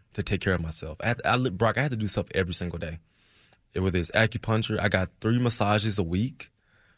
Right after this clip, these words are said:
um, in my last year there. I got acupuncture. I got in the cold tub twice a week.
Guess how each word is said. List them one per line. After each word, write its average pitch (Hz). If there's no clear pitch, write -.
um, 98
in 98
my 98
last 101
year 107
there. 107
I -
got 90
acupuncture. 98
I -
got 95
in 90
the 87
cold 107
tub 90
twice -
a 101
week. 90